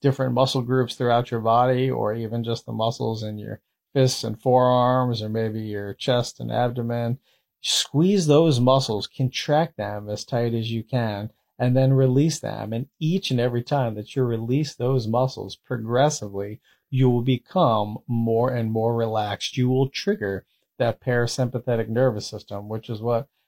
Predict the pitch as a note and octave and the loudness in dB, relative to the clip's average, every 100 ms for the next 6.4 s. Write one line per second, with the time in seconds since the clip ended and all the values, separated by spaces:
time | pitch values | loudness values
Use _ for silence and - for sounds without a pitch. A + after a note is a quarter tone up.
0 | _ D#3 C#3+ C3+ C3 A#2+ C#3+ C3 C3 B2+ | _ 2 6 6 6 6 6 4 4 4
1 | B2 B2 A#2 G#2 A#2+ A2 - A#2 A2+ G2+ | 4 0 -6 -4 -4 -2 -2 -2 -2 -2
2 | G#2 G#2 G#2 A2 B2+ B2 B2+ A#2+ B2 B2 | -6 -8 -8 -4 -4 -2 -4 0 0 0
3 | - _ _ _ - C#3 D3+ D#3+ B2+ A#2 | -2 _ _ _ 2 6 6 6 4 0
4 | - C#3 C3+ B2+ - A#2+ A#2 A2 - A#2 | 0 2 4 2 0 -2 -2 -2 -6 -12
5 | - B2 - C3 C3+ C3+ C#3+ C#3 C#3+ - | -10 -12 -6 0 0 0 0 0 0 -4
6 | A2+ A2 G#2+ | -6 -6 -8